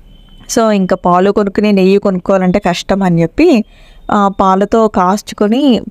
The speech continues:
పెరుగు తోడేసుకుని పెరుగు మీద మేగడ ఇట్లా స్టోర్ చేసుకుంటున్నాను. అప్పుడు ఏంటంటే మనకు మనమే ఓన్గా ఇంట్లో తయారు చేసుకోవచ్చు కదా. So, ఒకరిని వెళ్ళి అడిగే పని లేకుండా మనకు మనం ఇంట్లో ఇలా ఈ విధంగా ప్రాసెస్ చేసేసుకుంటే నెయ్యి అనేది తయారైపోతుంది.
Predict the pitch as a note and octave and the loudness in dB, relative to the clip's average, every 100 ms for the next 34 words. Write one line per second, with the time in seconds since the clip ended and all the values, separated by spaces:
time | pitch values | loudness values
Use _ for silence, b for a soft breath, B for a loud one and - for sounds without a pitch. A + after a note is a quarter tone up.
0 | - G#3 F#3+ A3+ G#3+ G3 F#3 A3+ C4+ C4 | -2 0 2 2 2 0 -2 -2 -2 0
1 | G#3 G3 G3+ G3 F#3 F#3 F#3+ G3+ F3+ F#3 | -2 0 -2 0 0 0 2 0 0 -4
2 | - F#3 F#3 G3 F#3+ - F#3 F#3 F3 B3 | 0 0 0 -2 -2 -2 0 0 2 2
3 | E4 A#3 G#3 G#3 A#3 A3+ A3+ F4 C4 G#3+ | 2 0 0 2 2 2 2 2 0 0
4 | G#3 F#3+ F#3 A#3+ A#3+ G#3+ G#3 A3+ F#3+ G3+ | 0 0 0 2 2 2 2 0 0 0
5 | G3 F#3 F#3 F#3 F#3 - F3 - - F3 | 2 2 2 0 -4 -2 -2 -2 -2 0
6 | C#4+ F#4 b b b b b - B3 A#3 | 0 -2 b b b b b -2 2 2
7 | A#3 A3+ - G#3+ G3+ G3 F#3 F#3 F#3 F#3+ | 2 2 0 0 2 2 2 4 4 2
8 | F3+ F3 F3+ F3+ E3+ E3+ E3+ - E3+ A3 | 2 2 0 0 0 2 0 0 0 2
9 | C#4 G#3 F3+ F3 E3+ D#3+ D#3+ G3 - A3 | 2 0 0 -2 0 0 -2 -4 0 2
10 | A3 B3+ B3 G3+ G3+ G#3+ G#3 G3+ G3 G3+ | 4 2 2 2 2 2 2 0 0 0
11 | G3 G#3+ G#3+ - G3 G3 F3+ F#3 G#3 G#3+ | 0 0 -2 -2 -2 -2 -2 -2 2 2
12 | F#3 F#3 F#3 F#3 F3 E3+ F3 E3+ E3 F#3 | 2 2 0 0 0 2 0 0 -2 0
13 | A#3+ | 0